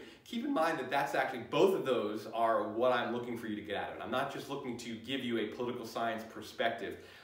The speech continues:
uh, on, on the study of interest groups. I would love it if you also got a sense of, well, what does it take to be successful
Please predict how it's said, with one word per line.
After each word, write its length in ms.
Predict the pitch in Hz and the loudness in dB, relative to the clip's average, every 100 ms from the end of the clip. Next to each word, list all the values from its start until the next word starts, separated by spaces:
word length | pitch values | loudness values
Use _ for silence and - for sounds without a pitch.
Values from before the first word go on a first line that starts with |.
| - | -6
uh, 140 | 98 - | -6 -4
on, 220 | 110 110 107 | -4 -4 -4
on 160 | 113 | -6
the 80 | 101 | -6
study 540 | - - 139 123 113 107 | -8 -2 2 2 2 -2
of 300 | 107 107 95 | -2 -2 -2
interest 380 | 107 107 92 92 | -8 -8 -8 -10
groups. 240 | 85 - - - - - | -10 -12 -18 -20 -18 -6
I 80 | 113 | -4
would 140 | 113 107 117 | -4 -4 2
love 280 | 135 202 113 | 6 8 6
it 220 | 107 - - - | 0 -6 -12 -8
if 200 | 117 123 | -6 -2
you 140 | 120 | 2
also 240 | 123 120 | 2 2
got 220 | 127 113 110 | 2 2 2
a 60 | |
sense 280 | - 123 113 | 0 -2 -2
of, 140 | 107 | -4
well, 140 | 101 95 | -4 0
what 180 | 113 131 | 4 4
does 140 | 123 | 2
it 120 | 110 | -4
take 440 | - 160 131 - - | -4 -2 -2 -4 -8
to 100 | 120 | -8
be 240 | 113 110 | -6 -6
successful 1000 | 110 120 - - 160 - - 95 92 92 | -6 -8 -6 0 0 0 -4 -4 -4 -6